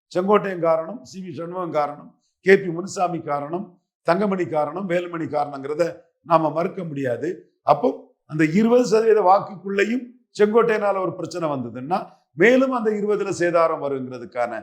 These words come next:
வாய்ப்புகள் இருக்குது. இதுல நாம் தமிழர் சீமான் போன்றவர்கள் கூட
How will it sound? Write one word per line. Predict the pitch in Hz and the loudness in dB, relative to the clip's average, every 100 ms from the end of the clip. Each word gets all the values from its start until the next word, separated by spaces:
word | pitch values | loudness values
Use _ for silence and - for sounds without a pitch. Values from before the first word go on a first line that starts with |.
| - _ _ 127 | -14 _ _ 6
வாய்ப்புகள் | 175 175 156 139 | 6 6 -2 -2
இருக்குது. | 131 131 123 175 - _ _ 151 | -4 -8 -6 -6 -6 _ _ -6
இதுல | 147 196 208 - - _ _ 123 | 4 4 4 -2 -8 _ _ 4
நாம் | 175 220 | 4 4
தமிழர் | 220 202 190 170 | -2 -4 -8 -8
சீமான் | 196 196 180 | -8 -8 -6
போன்றவர்கள் | 156 151 147 139 131 | -8 -6 -6 -6 -8
கூட | 135 151 | -6 0